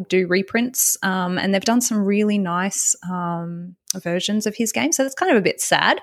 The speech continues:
which is why I was like, "Oh, I need to get this game because we don't have it yet." So, yeah, I managed to snag a copy. Um, so, yeah,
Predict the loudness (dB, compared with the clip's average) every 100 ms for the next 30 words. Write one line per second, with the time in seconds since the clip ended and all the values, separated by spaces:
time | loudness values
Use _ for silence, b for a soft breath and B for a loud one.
0 | B B 2 4 6 4 4 2 4 6
1 | 6 4 4 2 2 0 0 -4 -2 0
2 | 0 -2 -4 -4 -2 -2 -2 -2 -2 -6
3 | -6 -6 -2 0 -2 -6 B B B 2
4 | 2 4 0 0 -2 -4 -2 -2 -2 -6
5 | -14 -8 -8 -6 -6 -6 -8 -8 -6 -8
6 | -10 -10 0 2 2